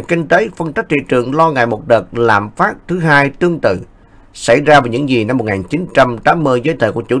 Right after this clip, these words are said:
tịch Paul Wol-, ờ, Paul Volcker có thể xảy ra. Chủ tịch Cục Dự trữ Liên bang Mỹ đó là ông, ờ, ông Barkin đã ám chỉ đến sự,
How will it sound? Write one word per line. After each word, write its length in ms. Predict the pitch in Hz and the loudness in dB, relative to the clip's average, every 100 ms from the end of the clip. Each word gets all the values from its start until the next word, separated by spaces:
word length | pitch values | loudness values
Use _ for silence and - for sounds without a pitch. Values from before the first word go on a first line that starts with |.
| 127 | 0
tịch 180 | 104 - - | -4 -4 -12
Paul 340 | - - 123 113 110 | 2 6 6 4 4
Wol-, 240 | 147 120 - | 4 4 0
ờ, 340 | 98 101 95 90 | 2 4 2 0
Paul 400 | 131 123 120 110 | 4 6 6 4
Volcker 400 | 131 131 113 87 95 - - - - | 4 4 2 0 -2 -18 -20 -18 -4
có 100 | - | 0
thể 160 | 104 110 | 0 0
xảy 220 | 98 113 | -2 -2
ra. 200 | 107 95 - - - - - - - - - - - | -2 -4 -10 -20 -20 -20 -20 -20 -20 -20 -20 -20 -4
Chủ 100 | 160 165 | -2 4
tịch 220 | 151 - | 4 4
Cục 180 | 147 143 | 0 2
Dự 140 | 139 139 | 2 2
trữ 80 | 139 | 2
Liên 140 | 156 170 | 2 2
bang 200 | 170 156 | 0 2
Mỹ 240 | 123 147 | 2 0
đó 320 | 151 147 170 | 2 4 4
là 260 | 220 143 123 | 2 4 4
ông, 580 | 117 147 151 147 147 143 | 6 4 2 -2 -4 -6
ờ, 640 | - 113 113 113 110 107 98 - - - - - | 0 2 4 4 2 0 -2 -8 -20 -20 -20 -2
ông 240 | 135 143 | 0 2
Barkin 560 | 135 156 147 127 92 76 90 - - - - - - - - - - - - - - | 6 6 4 0 -4 -8 -14 -20 -20 -20 -20 -20 -20 -20 -20 -20 -20 -20 -20 -20 0
đã 100 | 131 | 2
ám 300 | 135 196 233 | 6 4 2
chỉ 220 | - 135 | 0 2
đến 160 | 143 202 | 2 -4
sự, 500 | - 131 120 113 | 0 4 4 2